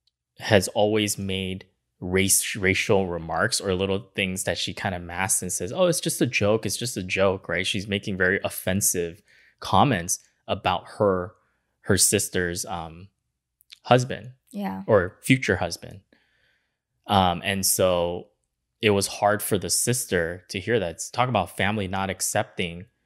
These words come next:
Speaker 1: of the relationship, not only not accepting, but kinda almost, like, antagonizing things, right?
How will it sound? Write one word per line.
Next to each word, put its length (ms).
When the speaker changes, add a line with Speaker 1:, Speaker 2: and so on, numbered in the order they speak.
Speaker 1:
of 300
the 140
relationship, 680
not 200
only 180
not 200
accepting, 500
but 160
kinda 240
almost, 420
like, 300
antagonizing 1040
things, 500
right? 280